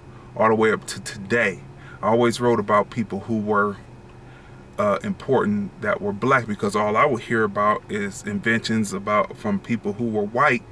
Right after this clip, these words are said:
And most of those times when you go back and really check history, his story, when you really go check his story, you find out that they stole a majority of the shit.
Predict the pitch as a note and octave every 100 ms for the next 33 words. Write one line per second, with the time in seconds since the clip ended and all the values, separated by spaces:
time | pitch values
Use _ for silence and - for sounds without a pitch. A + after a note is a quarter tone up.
0 | - - - - A#2+ A2+ A2 A2 - -
1 | - A#2+ C3+ - A#2+ B2 B2 - - D3+
2 | C#3+ - A#2 A#2 A#2 A#2+ B2 A#2 G#2+ A2+
3 | A#2 A#2 G#2 - D#3 A2 - F#3 F#3+ -
4 | A2+ A2 A#2+ - - - - - G3 -
5 | - A2+ A2+ A#2+ A2+ A#2 A#2+ D#3+ D3 -
6 | - C3+ - E3 D3+ C3 A2 A2+ B2+ C3+
7 | A#2+ A#2 A2+ - - - - A2+ A#2+ A#2
8 | - C#3+ C#3+ B2 G#2 - - - - -
9 | A#2 A2 G#2 G2 B2 B2 A2 G#2 G2 -
10 | C3+ G2